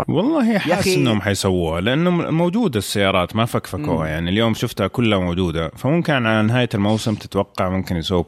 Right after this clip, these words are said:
Speaker 1: بريس ثاني؟
Speaker 2: والله
Speaker 1: ممكن.
Speaker 2: شوف، إيه، صراحة يعني أعطانا إند-، يعني indication أو إشعار رهيب،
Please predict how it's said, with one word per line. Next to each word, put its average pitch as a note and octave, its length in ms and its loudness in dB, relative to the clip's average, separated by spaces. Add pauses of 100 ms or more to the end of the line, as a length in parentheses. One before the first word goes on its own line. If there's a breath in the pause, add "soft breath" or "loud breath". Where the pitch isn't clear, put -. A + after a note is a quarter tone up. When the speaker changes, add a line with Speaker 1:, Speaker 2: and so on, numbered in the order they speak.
Speaker 1:
بريس F2 200 -2
ثاني؟ F#2+ 300 -2 (240)
Speaker 2:
والله D#4 260 0
Speaker 1:
ممكن. D4 120 2
Speaker 2:
شوف، - 480 -6
إيه، D#3 220 0
صراحة G3 340 0
يعني B2 600 -2
أعطانا F3+ 380 0
إند-، C3+ 100 0
يعني A#2+ 600 -2 (100)
indication D#3 460 0
أو B2 520 0 (340)
إشعار C#3 360 2
رهيب، D#3 360 0